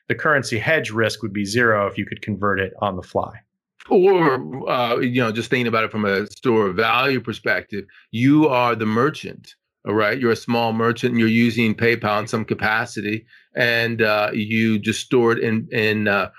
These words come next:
Speaker 2: rather than getting, uh, money and then s-, and keep and put it into your bank account,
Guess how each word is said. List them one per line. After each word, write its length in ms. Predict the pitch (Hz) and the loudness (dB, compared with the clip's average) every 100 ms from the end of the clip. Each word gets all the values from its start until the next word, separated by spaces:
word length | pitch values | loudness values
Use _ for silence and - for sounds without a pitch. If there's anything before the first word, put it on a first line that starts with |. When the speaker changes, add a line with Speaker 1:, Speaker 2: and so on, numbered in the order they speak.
| - - | -8 -2
Speaker 2:
rather 220 | 135 131 | 0 2
than 140 | 120 | 0
getting, 400 | 113 123 117 123 | 2 0 0 -4
uh, 180 | 113 104 | -2 -2
money 500 | 101 117 135 120 107 | -2 -2 0 0 0
and 220 | 110 110 | -2 -2
then 120 | 110 | -2
s-, 140 | 104 - - | -4 -6 -4
and 220 | 113 104 | -2 -2
keep 240 | - 123 - | 0 -2 0
and 180 | 120 104 | -6 -2
put 140 | 127 | 0
it 60 | 113 | 0
into 240 | 117 - | -2 -2
your 100 | 107 | 0
bank 260 | 90 113 127 | 0 -2 -2
account, 460 | 123 107 98 107 | -2 -2 -4 -6